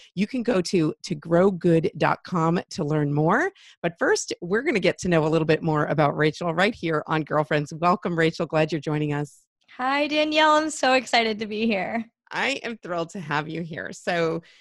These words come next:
Speaker 1: the two of us, uh, already had a chat because, uh, coming up in about a week or so, I'm gonna be on your podcast. So people will go and check out that conversation over at to grow good dot com.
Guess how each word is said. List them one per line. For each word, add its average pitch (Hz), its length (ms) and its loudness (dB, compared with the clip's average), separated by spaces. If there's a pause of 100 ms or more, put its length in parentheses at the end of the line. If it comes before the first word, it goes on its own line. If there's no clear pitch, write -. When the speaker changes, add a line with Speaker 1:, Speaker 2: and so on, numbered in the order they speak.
(140)
Speaker 1:
the 208 60 -10
two - 180 -2
of 277 120 2
us, 185 440 2
uh, 185 280 2
already 247 280 2
had 185 240 0
a 392 80 0
chat 123 440 -2
because, 160 640 -4
uh, 160 260 2
coming 202 300 -4
up 175 180 0
in 170 120 -2
about 165 180 0
a 156 60 -2
week 180 240 -4
or 170 80 -2
so, 147 520 0
I'm 160 140 -4
gonna 160 160 -4
be 151 340 -2 (400)
on 151 240 0
your 233 420 0
podcast. 151 520 0
So 160 120 -4
people 202 240 -6
will 175 80 0
go 180 180 -2
and 165 120 -2
check 185 240 -6
out 165 180 0
that 160 220 -2
conversation 156 840 -4
over 156 300 -4
at 143 180 0
to 165 120 -12
grow 147 240 -4
good 143 400 -6 (180)
dot 151 260 -6
com. 180 560 -8